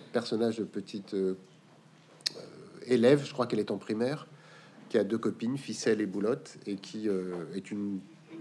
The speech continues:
une élève ordinaire. Le soir, elle se transforme en justicière, elle mène des, des enquêtes, elle porte une cape, un masque, elle, elle file sur les toits, elle s'échappe par les fenêtres, et cetera. Et j'adorais ce personnage, j'aurais, j'aurais voulu être, euh, être Fantomette ou vivre dans,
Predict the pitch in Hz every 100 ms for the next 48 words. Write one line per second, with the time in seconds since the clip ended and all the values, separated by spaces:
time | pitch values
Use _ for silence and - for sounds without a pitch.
0 | - - - - - - - 95 104 113
1 | 107 101 104 107 120 160 160 - - -
2 | 104 110 123 120 120 117 95 98 - 107
3 | 101 98 - 101 - 98 101 98 98 101
4 | 98 95 90 87 - - - 110 113 107
5 | - 113 113 107 98 113 - 104 - 104
6 | 113 107 101 104 117 - 98 87 - -
7 | - 92 98 - 113 - 110 101 - 110
8 | 104 104 - - 101 - 95 92 - 101
9 | 95 - 95 87 - - - 101 113 110
10 | 107 120 - 98 - 104 120 107 85 -
11 | 101 98 92 98 110 92 - 87 85 78
12 | - 82 80 92 - 95 - - 92 113
13 | 117 98 92 117 101 90 87